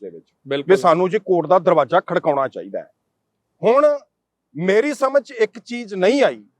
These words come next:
Speaker 1: ਉਹ ਇਹ ਨਹੀਂ ਆਈ ਕਿ ਜਿਹੜੀ ਇੱਕ ਇਹਦੀ ਨਾ ਕਮੇਟੀ ਬਣਾ ਦੇਣੀ ਚਾਹੀਦੀ ਸੀ।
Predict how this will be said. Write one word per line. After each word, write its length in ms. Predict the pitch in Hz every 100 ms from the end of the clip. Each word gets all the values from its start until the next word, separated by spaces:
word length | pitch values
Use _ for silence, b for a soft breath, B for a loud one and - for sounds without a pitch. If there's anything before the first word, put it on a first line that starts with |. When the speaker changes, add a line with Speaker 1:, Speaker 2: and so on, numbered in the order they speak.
| _ _ -
Speaker 1:
ਉਹ 120 | 247
ਇਹ 140 | 254 294
ਨਹੀਂ 120 | 285
ਆਈ 280 | 185 185 240 _ _ _
ਕਿ 280 | 285 302 302 _ _ _
ਜਿਹੜੀ 300 | 139 214 277
ਇੱਕ 160 | 285 -
ਇਹਦੀ 160 | 277 349
ਨਾ 80 |
ਕਮੇਟੀ 440 | 359 262 240 254 320
ਬਣਾ 180 | 269 202
ਦੇਣੀ 200 | 190 185
ਚਾਹੀਦੀ 280 | 123 117
ਸੀ। 140 | 127